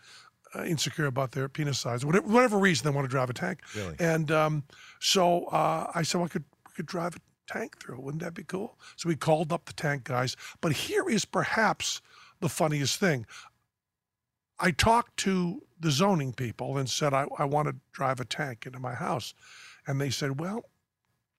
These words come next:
Speaker 1: you need to get permits for that, and they're gonna be hard to get." And I went, "Oh,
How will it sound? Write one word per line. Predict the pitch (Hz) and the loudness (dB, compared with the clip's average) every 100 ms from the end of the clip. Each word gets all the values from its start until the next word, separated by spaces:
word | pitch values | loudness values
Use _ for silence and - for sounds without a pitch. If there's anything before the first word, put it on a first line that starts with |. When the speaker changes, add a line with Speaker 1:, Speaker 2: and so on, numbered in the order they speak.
| - 147 | -10 -2
Speaker 1:
you | 139 | 0
need | 139 185 180 | 0 -2 -4
to | 170 | -4
get | 160 - | -6 -8
permits | - 196 127 120 - | -4 -2 -2 -4 -8
for | 117 | -8
that, | 113 110 110 - _ _ _ _ - | -12 -12 -12 -14 _ _ _ _ -8
and | 143 139 | -4 -2
they're | 139 | -2
gonna | 180 160 | -2 -4
be | 156 | -4
hard | 113 156 147 | -2 -2 -2
to | - | -6
get." | 123 151 117 - - | -6 -4 -4 -8 -10
And | 143 | -6
I | |
went, | 131 135 190 | -4 -4 -2
"Oh, | 202 139 | 2 2